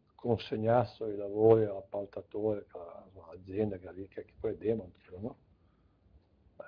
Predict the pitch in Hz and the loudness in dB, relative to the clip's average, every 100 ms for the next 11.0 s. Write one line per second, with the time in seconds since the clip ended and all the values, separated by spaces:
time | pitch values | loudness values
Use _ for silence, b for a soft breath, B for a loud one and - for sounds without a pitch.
0 | - 107 101 - 110 107 107 104 113 107 | -16 -18 -16 -8 -8 -6 0 10 10 10
1 | - 90 - - - - _ _ _ _ | -6 -16 -20 -20 -20 -20 _ _ _ _
2 | _ _ _ _ _ _ 113 98 98 98 | _ _ _ _ _ _ -8 -6 -8 -8
3 | 98 101 98 98 _ _ _ - - _ | -10 -10 -12 -16 _ _ _ -20 -20 _
4 | - _ - _ _ - _ - - - | -20 _ -20 _ _ -20 _ -12 -12 -4
5 | 107 - 104 - - 107 - 95 120 107 | -4 -4 2 4 10 10 10 0 4 4
6 | - 110 117 113 131 110 - - 95 110 | 4 0 6 10 12 10 2 -14 -6 -6
7 | 98 - 90 - 90 92 90 - 104 - | -6 -14 -14 -10 -10 -12 -14 -12 -12 -12
8 | - 85 92 87 90 - 90 98 - - | -20 -20 -16 -16 -16 -20 -18 -18 -18 -20
9 | - _ - 151 - 147 147 156 127 113 | -20 _ 8 8 10 12 12 12 6 -4
10 | - 123 120 104 127 131 107 104 98 | 2 4 4 6 8 10 8 2 -8